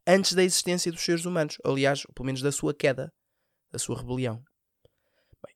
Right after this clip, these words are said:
apesar deste pressuposto poder não ser aceito por todos, pelo menos no cristianismo é aceito, eh,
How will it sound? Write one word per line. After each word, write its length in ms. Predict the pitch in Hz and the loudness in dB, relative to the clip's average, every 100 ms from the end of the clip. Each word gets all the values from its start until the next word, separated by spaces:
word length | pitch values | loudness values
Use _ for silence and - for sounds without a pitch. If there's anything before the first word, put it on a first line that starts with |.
| - | -8
apesar 360 | 127 156 175 | 0 8 8
deste 220 | 170 165 - | 8 4 0
pressuposto 420 | - - 147 - | -6 0 0 0
poder 300 | 139 139 123 | -2 0 0
não 100 | 120 | -2
ser 200 | - 110 | -4 -4
aceito 280 | 113 123 - | -6 -10 -8
por 120 | - | -2
todos, 340 | 113 - - - - - _ _ | 0 0 -4 -20 -20 -20 _ _
pelo 120 | 117 | -6
menos 220 | 120 113 | -4 -4
no 80 | 120 | -6
cristianismo 440 | 117 - 117 110 110 | -10 -8 -8 -6 -6
é 40 | |
aceito, 420 | 107 - - - _ _ _ - | -8 -10 -18 -20 _ _ _ -12
eh, 400 | 113 110 113 - | -8 -6 -8 -12